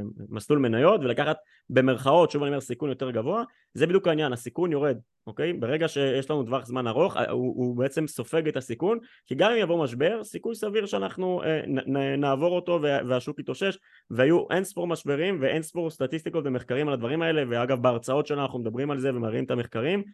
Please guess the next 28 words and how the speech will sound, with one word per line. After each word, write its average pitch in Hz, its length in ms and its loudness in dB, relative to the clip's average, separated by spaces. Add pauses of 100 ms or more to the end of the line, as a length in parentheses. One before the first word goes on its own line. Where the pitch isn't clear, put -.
(320)
אה, 127 60 4 (920)
אה, 120 220 2
הנושאים 120 400 -2
בדברים 117 500 -2
האלה, 196 280 0 (380)
ואני 127 400 4
אקצר 180 500 0
ואני 135 140 0
אגיד 160 180 -2
שלטווחי 135 440 -2
זמן 151 260 -2
של 127 180 -2
מעל 131 300 2
חמש 131 260 -2
עשרה, 123 160 -6
עשרים 127 280 -4
שנה, 147 320 0 (400)
ה-, 113 600 0
הסיכוי, 120 560 0 (100)
אה, 110 280 -2
אה, 110 140 0
יורד 113 420 0
בצורה 110 480 -2
מאוד, 127 220 0
מאוד, 120 160 0
מאוד 131 320 0
משמעותית, 113 540 0 (420)
ו-, 104 200 -6